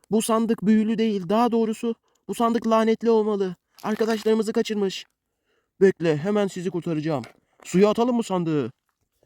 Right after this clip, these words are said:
Hemen şuradan atarız. Hayır Jet, çıldırdın mı sen? Ya sandığın içi suyla dolarsa boğulurlar içeridekiler. Doğru söylüyorsun ay kızı, çok zekisin. O zaman senin dediğin şeyi yapalım. Bence birazcık zorlasak açılır. Sen aç sandığı, seni yutamaz.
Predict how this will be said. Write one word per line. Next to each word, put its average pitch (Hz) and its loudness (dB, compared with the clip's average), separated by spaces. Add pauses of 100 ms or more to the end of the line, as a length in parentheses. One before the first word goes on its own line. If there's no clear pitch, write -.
(120)
Hemen 180 0
şuradan 180 -2
atarız. 165 -4 (960)
Hayır 202 0
Jet, 165 -4
çıldırdın 214 -4
mı 240 -4
sen? 180 -6 (320)
Ya 208 2
sandığın 208 -2
içi 208 -8
suyla 214 -2
dolarsa 180 0
boğulurlar 208 0
içeridekiler. 147 -8 (920)
Doğru 170 4
söylüyorsun 175 2
ay 156 0
kızı, 147 -6
çok 196 0
zekisin. 170 -4 (180)
O 160 0
zaman 180 2
senin 185 0
dediğin 175 0
şeyi 170 -2
yapalım. 147 0 (1000)
Bence 175 0
birazcık 175 -2
zorlasak 165 0
açılır. 147 -2
Sen 196 -2
aç 202 -4
sandığı, 175 -2
seni 180 -2
yutamaz. 170 -2